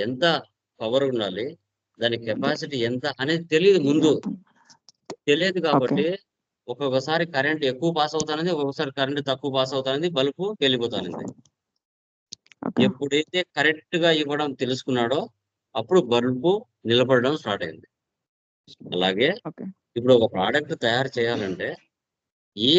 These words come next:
Speaker 1: దానికి ఎంత ఉపయోగించాలి, ఎంత ఉపయోగిస్తే అది స్టాండర్డ్ గా ఉంటది అనేది తెలియ-, తెలియాలంటే ఫస్ట్ చాలా సార్లు మన దగ్గర రా మెటీరియల్ అనేది ఖర్చు అయిపోతా ఉంటుంది, వేస్ట్ అయిపోతా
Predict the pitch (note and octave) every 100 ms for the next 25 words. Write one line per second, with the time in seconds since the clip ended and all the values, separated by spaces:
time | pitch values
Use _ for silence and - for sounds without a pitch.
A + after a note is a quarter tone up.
0 | G3+ G3 G3 G3 D3+ C3+ E3 C#3 B2 B2+
1 | A#2 F#2+ G2 E2+ E2+ _ _ _ _ _
2 | _ A2 B2 C3 D#3+ C3 D3 C#3+ C#3+ F#3
3 | C3 - B2 B2+ C3 B2 G#2+ A#2 A#2+ A2+
4 | A2+ A#2 C3+ B2 C3 C#3+ - C3+ D3+ C#3+
5 | C3+ C#3+ C3 C3+ F#3 G#3+ - _ _ _
6 | _ _ _ - A2 A#2+ D3+ E3 - D3
7 | C#3 C#3 C3 A#2+ B2 C#3+ A2+ A2+ B2 B2
8 | A#2+ A2+ D3+ B2+ A2+ - D#3 B2 A#2 A#2
9 | F#2+ E2+ E2+ _ _ _ _ _ _ A2
10 | C3 D#3 D#3+ C3+ B2+ B2